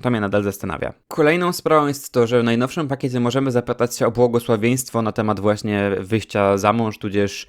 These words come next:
tudzież w ogóle wzięcia ślubu i tak naprawdę Simowie mogą się tylko i wyłącznie zgodzić, e, a okazuje się, że w kodzie gry znaleziono kolejne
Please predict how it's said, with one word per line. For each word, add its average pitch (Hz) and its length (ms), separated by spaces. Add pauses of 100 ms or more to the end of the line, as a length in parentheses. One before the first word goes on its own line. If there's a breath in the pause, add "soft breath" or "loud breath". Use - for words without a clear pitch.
(140)
tudzież 117 300
w 110 40
ogóle 110 280
wzięcia 110 400
ślubu 113 480 (120)
i 147 440
tak 156 160
naprawdę 143 600
Simowie 139 360
mogą 120 240
się 117 380
tylko 156 220
i 135 60
wyłącznie 131 380
zgodzić, 117 520 (400 loud breath)
e, 120 140
a 147 120
okazuje 160 460
się, 127 100
że 143 100
w 139 60
kodzie 156 220
gry 147 160
znaleziono 139 460
kolejne 131 880